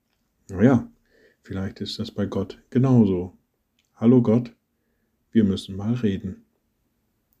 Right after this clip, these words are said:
Liebe Schwestern und Brüder, ich lade Sie ein zu einem kurzen Gebet und anschließend zu einem gemeinsamen Vater unser. Allmächtiger Gott, guter himmlischer Vater, immer wieder wenden wir uns an dich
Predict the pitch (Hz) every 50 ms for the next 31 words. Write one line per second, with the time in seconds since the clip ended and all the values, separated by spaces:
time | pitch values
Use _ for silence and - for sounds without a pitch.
0 | _ _ _ - 127 117 117 117 - 131 120 - - 120 110 104 101 113 117 117
1 | 113 104 - 110 104 98 98 104 98 107 110 107 104 104 110 113 - 110 101 98
2 | - - 113 113 117 - 107 98 101 90 - 107 113 123 131 131 131 113 - -
3 | 107 107 - - 110 95 - - 95 92 - 101 101 95 92 90 98 95 95 98
4 | 101 98 95 101 98 95 101 101 101 - 101 101 - - 107 - 104 95 87 87
5 | 98 95 95 - _ _ _ _ _ _ _ _ _ _ _ _ _ _ _ _
6 | _ _ _ _ _ _ _ _ _ _ _ _ _ _ _ _ _ _ _ _
7 | _ - 107 107 107 104 - - 110 - 107 101 92 - 107 123 131 - - _
8 | _ _ _ - 110 110 117 117 - 107 104 101 101 - - _ 107 98 98 98
9 | - 110 104 - - 101 101 101 - 110 117 123 123 117 120 117 113 104 101 113
10 | 113 123 131 127 - 123 113 117 117 123 131 117 117 - - - 110 110 107 -
11 | 123 123 123 - -